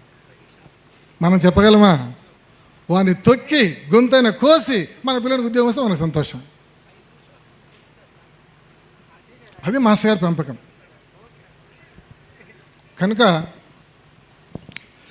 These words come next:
తర్వాత మితాహారం. మనం ఏదైనా రుచిగా ఉంటే ఈడిదాకా తింటాం, బాగాలేకపోతే ఇసిరేసిపోతాం. అన్నం పడేయకూడదని నేను చాలా సమ్మేళనలో చెప్పినాను. తిరువళ్ళువార్ అని చెప్పేసి అని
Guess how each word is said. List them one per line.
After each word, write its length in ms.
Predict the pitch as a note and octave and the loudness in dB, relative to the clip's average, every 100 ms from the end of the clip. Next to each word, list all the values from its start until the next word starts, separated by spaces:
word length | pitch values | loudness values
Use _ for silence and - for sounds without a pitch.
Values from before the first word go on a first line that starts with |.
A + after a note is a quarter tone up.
| - - - - - _ _ _ - - - A#3+ | -20 -20 -20 -20 -20 _ _ _ -20 -20 -10 -4
తర్వాత 240 | C4 A#3 | -2 2
మితాహారం. 720 | G3+ A#3 C#4+ C#4+ B3 A3 D#3 - - - - _ _ - - _ _ | 2 2 4 4 4 2 0 -10 -20 -20 -20 _ _ -20 -20 _ _
మనం 240 | F#3+ A#3+ A#3 | -2 2 4
ఏదైనా 180 | C4 C4 | 4 4
రుచిగా 360 | A#3+ G3 C4+ | 2 0 0
ఉంటే 240 | B3+ B3+ A#3+ | 0 0 0
ఈడిదాకా 260 | B3 B3 | 0 0
తింటాం, 380 | A3 G3 F3+ B2 - _ _ _ _ _ | 0 -2 -6 -8 -18 _ _ _ _ _
బాగాలేకపోతే 540 | E3+ A#3 C#4 C4+ B3+ A#3 | -2 0 2 0 -2 -6
ఇసిరేసిపోతాం. 600 | G3 A#3 G#3 F3 D#3+ A2+ - _ _ _ _ _ _ _ _ _ _ - | -2 -2 -2 -6 -8 -12 -18 _ _ _ _ _ _ _ _ _ _ -4
అన్నం 300 | F3 B3 D4 | 0 2 2
పడేయకూడదని 520 | A#3+ B3 B3+ A#3+ A#3+ | 2 4 2 2 0
నేను 240 | A#3 G#3+ | -2 -4
చాలా 640 | F#3+ G3+ A#3 A3 F3 F#3+ G3 _ _ - - - _ _ _ _ - - | -2 0 2 2 2 -2 -14 _ _ -20 -20 -20 _ _ _ _ -20 -12
సమ్మేళనలో 440 | G3+ A3+ B3+ B3 | -6 -2 0 0
చెప్పినాను. 440 | A3+ F#3 F#3 D#3+ A#2 - - - _ - _ - G3 | 0 -2 -2 -2 -4 -16 -20 -20 _ -20 _ -6 0
తిరువళ్ళువార్ 540 | A#3 C#4 C4+ C4 B3 | 4 4 2 0 0
అని 140 | A#3 | -2
చెప్పేసి 400 | A3 G#3 G#3+ G3+ | -4 -2 0 2
అని 440 | G#3+ B3+ F#3+ F3+ | 4 6 4 2